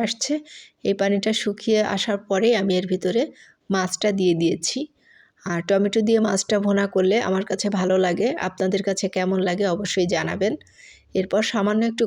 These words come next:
গরম পানি দিয়ে আমি মাছটার ভিতরে সুন্দর করে একটু নেড়ে দিয়েছি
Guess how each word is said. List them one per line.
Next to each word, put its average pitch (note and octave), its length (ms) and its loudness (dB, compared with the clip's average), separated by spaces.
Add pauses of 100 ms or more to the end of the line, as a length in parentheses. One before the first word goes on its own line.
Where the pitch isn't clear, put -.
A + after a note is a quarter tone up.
গরম F#3 280 2
পানি G3 180 2 (120)
দিয়ে F3 180 2 (500)
আমি F#3 180 2
মাছটার F3 440 0
ভিতরে F3+ 400 0 (340)
সুন্দর F#3 280 0 (100)
করে F#3 180 2 (1080)
একটু G#3 240 -4 (100)
নেড়ে G#3 320 4
দিয়েছি F#3 400 2